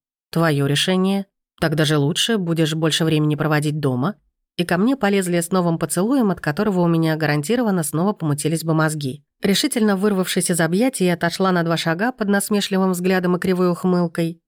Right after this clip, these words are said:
Остановилась, перевела дыхание, тряхнула головой и уточнила: "То есть я смогу возвращаться домой?" Сложив руки на груди, продолжающий улыбаться гад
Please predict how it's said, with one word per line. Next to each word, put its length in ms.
Остановилась, 920
перевела 400
дыхание, 600
тряхнула 480
головой 440
и 160
уточнила: 720
"То 140
есть 380
я 280
смогу 460
возвращаться 720
домой?" 480
Сложив 440
руки 200
на 120
груди, 320
продолжающий 800
улыбаться 560
гад 300